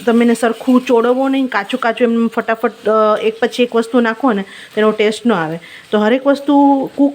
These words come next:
કરવાનો પ્રોપર ટાઈમ હોય, એ કરવા દેવાનું. નહીંતર તમારું છે ને, કોઈ પણ શાક, નોર્મલ શાક હોય ને, તોય પણ એનો વઘ-, અ, વઘાર પ્રોપર ન હોય, એને ચડવા ન દીધું હોય ને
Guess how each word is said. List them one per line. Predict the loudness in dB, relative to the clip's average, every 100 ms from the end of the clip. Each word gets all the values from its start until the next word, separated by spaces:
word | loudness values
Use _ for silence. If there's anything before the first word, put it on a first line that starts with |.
| -2
કરવાનો | -2 0 -2 -2
પ્રોપર | -4 -2 -2
ટાઈમ | -2 -2 -2
હોય, | -2 -2
એ | -4
કરવા | -2 0 0
દેવાનું. | -2 -4 -4 -6
નહીંતર | -4 -2
તમારું | 0 0 0 0
છે | 0 0
ને, | 0 -4 -16 -20 -14 -2
કોઈ | -2
પણ | 2 0
શાક, | 0 -2 -4 -8 -12 -6 -2
નોર્મલ | 0 0 -2
શાક | -2 -4
હોય | 0 2
ને, |
તોય | 2 0
પણ | 0 0
એનો | 0 0
વઘ-, | -2 -4 -6
અ, | -4 -2 -4 -8 -20 -6
વઘાર | -2 0 -2
પ્રોપર | -2 -2 0 0
ન | 0
હોય, | 0 0 -2
એને | -4 -2 -2
ચડવા | -2 -2 -2 -2
ન | -2
દીધું | -4 -2 0
હોય | 2
ને | 0